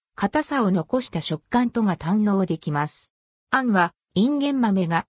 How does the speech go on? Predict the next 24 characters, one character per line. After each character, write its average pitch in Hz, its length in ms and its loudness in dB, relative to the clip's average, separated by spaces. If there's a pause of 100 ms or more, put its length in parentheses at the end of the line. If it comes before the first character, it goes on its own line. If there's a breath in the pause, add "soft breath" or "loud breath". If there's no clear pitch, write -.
(200)
ベ 277 180 2
ー 247 40 -2
ス 208 100 0
の 170 120 2
優 147 160 0
し 220 360 -2
い 208 60 -2
口 - 280 -6
当 220 60 2
た 175 160 -4
り。 151 220 -6 (420)
角 269 320 -2
切 277 100 0
り 262 120 0
は、 220 240 0 (240)
蜜 190 260 -2
漬 - 220 -6
け - 20 -4
に 277 160 -2
な 277 120 0
っ - 20 -12
て - 160 -4
い 151 100 0
て、 156 260 -2